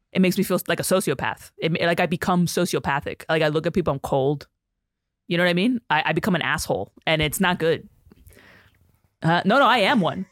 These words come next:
That's what I'm saying. I'm saying, look, if I didn't have this fu-, this, like,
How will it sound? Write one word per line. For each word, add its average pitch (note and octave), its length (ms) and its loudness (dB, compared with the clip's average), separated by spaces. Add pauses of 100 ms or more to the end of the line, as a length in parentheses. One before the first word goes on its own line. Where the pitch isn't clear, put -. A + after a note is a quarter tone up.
(280)
That's A3 160 4
what D#4 60 4
I'm - 60 2
saying. C4+ 260 2 (360)
I'm F#3 80 2
saying, B3+ 200 4
look, G3+ 160 2
if F#3 120 0
I A3+ 60 4
didn't D#4 160 2
have B3+ 200 0
this G#3 200 2
fu-, - 380 0
this, F3+ 320 0
like, E3 260 0